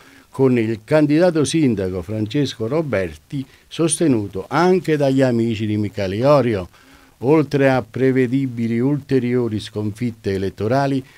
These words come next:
una maggioranza così disgregata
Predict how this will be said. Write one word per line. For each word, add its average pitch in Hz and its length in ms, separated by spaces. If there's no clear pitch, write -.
una 117 320
maggioranza 131 840
così 107 380
disgregata 117 960